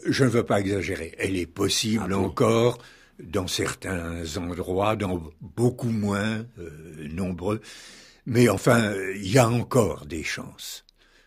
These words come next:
Speaker 1: Seulement, il faut être jeune.
Speaker 2: Vous pensez, euh, Claude Lévi-Strauss, qu'il y a un territoire aujourd'hui que personne n'a jamais encore découvert ?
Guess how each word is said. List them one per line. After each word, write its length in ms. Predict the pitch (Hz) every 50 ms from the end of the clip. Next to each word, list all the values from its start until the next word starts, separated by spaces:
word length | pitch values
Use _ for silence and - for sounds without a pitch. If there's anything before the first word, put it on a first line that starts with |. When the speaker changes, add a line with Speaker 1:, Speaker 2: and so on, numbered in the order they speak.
| _ _
Speaker 1:
Seulement, 580 | - - 107 90 80 104 107 101 95 87 76 73 82 78 69 69 71
il 80 | - -
faut 180 | - - 90 -
être 240 | - - - 95
jeune. 320 | 87 78 - - 78 87 - _ _ _ - - - - - - - - - - - _ _ _ _ _ _ _
Speaker 2:
Vous 160 | - 110 143 156
pensez, 500 | - 165 160 131 - 165 180 175 139 107
euh, 160 | 95 87 80
Claude 160 | - 107 101
Lévi-Strauss, 500 | 95 95 95 101 - - - 151 156 151
qu'il 400 | - - 95 92 90 87 80 82
y 80 | 98 101
a 180 | 98 92 92 -
un 120 | 107 110
territoire 580 | 110 - 123 107 113 104 - - - 139 151 131
aujourd'hui 540 | 110 95 82 87 90 85 82 80 98 123 -
que 100 | - - 82
personne 920 | - _ - 156 - - - - - 131 131 131 131 139 135 135 139 135 - _ _ _ _ _ _ _ _ -
n'a 240 | 101 92 98 101 92
jamais 380 | 85 92 113 110 107 107 107
encore 520 | 107 95 87 - - - 117 113 104 - -
découvert ? 960 | 76 87 87 87 - - - - 196 160 - 95 95 98 107 117 123 - _